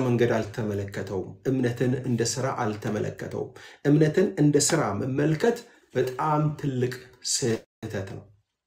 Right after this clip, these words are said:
በጣም ትልቅ ስህተት ነው። አባታችን አብርሃም በእምነት ጸደቀ ብሎ ሲነግረን፣ እ፣ ካለ ስራ እያለን ነው ያለው። እ፣ በተለይ የሮሜ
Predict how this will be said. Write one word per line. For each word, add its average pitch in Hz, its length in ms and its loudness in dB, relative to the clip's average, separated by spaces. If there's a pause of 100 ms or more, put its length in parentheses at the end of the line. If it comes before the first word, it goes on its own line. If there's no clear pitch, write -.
በጣም 131 320 -8
ትልቅ 113 320 -8
ስህተት - 420 -8
ነው። - 120 -14 (840)
አባታችን 170 640 2
አብርሃም 139 520 0
በእምነት 175 600 6
ጸደቀ 135 560 2 (160)
ብሎ 113 220 -2
ሲነግረን፣ 127 600 2 (760)
እ፣ 113 320 -2
ካለ 180 280 8
ስራ 180 200 8 (340)
እያለን 110 480 0
ነው 101 140 -4
ያለው። 104 560 -4 (460)
እ፣ 107 160 -8
በተለይ 110 380 -2
የሮሜ 113 340 4